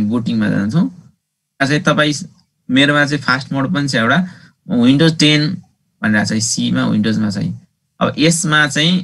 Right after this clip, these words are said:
बुट, यो मेरो सिस्टम अन हुँदा चाहिँ यो सिस्टम बुट हुन्छ, लोड हुन्छ भनेको। अब यहाँनिर हेर्नुहोस् त, advance option देख्नुभयो, यो advance अप्सनमा गएर click गर्नुहोस्।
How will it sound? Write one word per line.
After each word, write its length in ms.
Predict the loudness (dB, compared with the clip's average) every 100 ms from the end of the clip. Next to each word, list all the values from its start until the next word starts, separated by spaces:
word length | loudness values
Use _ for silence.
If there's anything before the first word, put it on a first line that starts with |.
| -6 _ _ _
बुट, 340 | -2 2 4 4
यो 300 | 4 4 0 _ _ -2
मेरो 200 | 2 2
सिस्टम 420 | 4 2 4 2 0 -2
अन 200 | 0 0
हुँदा 240 | 0 0 0
चाहिँ 320 | -2 -2 -6 _ _ _ 0
यो 120 | 2
सिस्टम 420 | 2 0 0 0
बुट 220 | 0 0
हुन्छ, 180 | 0 -2 -6 -10 -12 -2
लोड 240 | 2 2
हुन्छ 180 | 2 0
भनेको। 440 | 0 0 -2 0 -2 -2 -12 _ _ _ -20 _ _ _ _ 0
अब 140 | 2
यहाँनिर 440 | 4 4 4 2 2
हेर्नुहोस् 260 | 0 0
त, 200 | -2 -2 -10 _ _
advance 380 | 0 2 2 0
option 260 | -2 -2 -2
देख्नुभयो, 480 | -2 -2 -4 -4 -6 -12 _ _ _ _ _ _ _ _ _ _ _ _ -20 _ _ -6
यो 80 | 0
advance 460 | 0 4 2 2
अप्सनमा 600 | 2 0 0 -2 0 2 2 -2 -12 -20 _ _ _ _ _ -2
गएर 340 | 2 4 2 0
click 240 | 0 0 0
गर्नुहोस्। 400 | -2 -4 -8